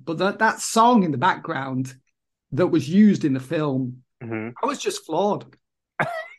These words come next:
Speaker 1: And, and that's all I can think about when, <laughs> when we think of that scene. And I'm sorry, but I just don't wanna think about it at all.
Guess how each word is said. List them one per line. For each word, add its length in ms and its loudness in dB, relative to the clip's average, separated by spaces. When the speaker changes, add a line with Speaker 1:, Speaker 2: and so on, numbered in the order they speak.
Speaker 1:
And, 140 2
and 200 0
that's 240 0
all 180 2
I 40 2
can 220 -2
think 260 -2
about 360 -4
when, 140 -4
<laughs> 0 -
when 120 -4
we 60 -8
think 200 -10
of 60 -6
that 160 -2
scene. 340 4
And 100 0
I'm 120 -2
sorry, 320 2
but 100 0
I 80 -4
just 160 -8
don't 180 0
wanna 200 -4
think 240 -6
about 260 0
it 60 -2
at 60 0
all. 360 -4